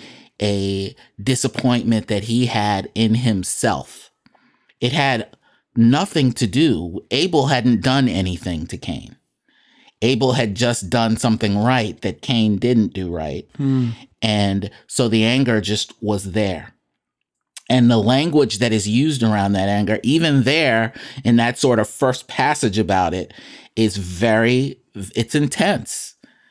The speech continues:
Speaker 1: Uh, the, the God says to Cain, "Sin is crouching at your door. It desires to have you."
Speaker 2: Mm.
Speaker 1: He, he personifies the sin in a way that is, that's monster-like.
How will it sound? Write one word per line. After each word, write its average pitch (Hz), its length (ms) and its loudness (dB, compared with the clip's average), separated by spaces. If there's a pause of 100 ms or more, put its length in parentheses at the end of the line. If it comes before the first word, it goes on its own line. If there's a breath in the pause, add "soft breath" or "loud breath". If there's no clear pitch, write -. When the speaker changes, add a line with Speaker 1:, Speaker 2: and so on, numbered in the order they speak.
(140 soft breath)
Speaker 1:
Uh, 101 240 0
the, 104 380 -2
the 107 440 0 (120)
God 120 320 0
says 123 320 0
to 120 100 -2
Cain, 127 600 2 (240 loud breath)
"Sin 143 400 -2
is 110 240 -4
crouching 117 640 -2
at 110 200 -2
your 104 160 -2
door. 110 680 0
It 101 280 -6
desires 107 840 0 (360 loud breath)
to - 120 -8
have 90 520 -6
you." 78 280 -10 (260)
Speaker 2:
Mm. 139 380 0
Speaker 1:
He, 101 260 -2
he 107 500 0
personifies 107 960 0
the 98 120 -8
sin 90 380 -4
in 101 200 -4
a 95 80 -2
way 95 480 0 (380 loud breath)
that 98 280 0
is, 92 400 -4
that's 95 380 -6
monster-like. 101 920 -2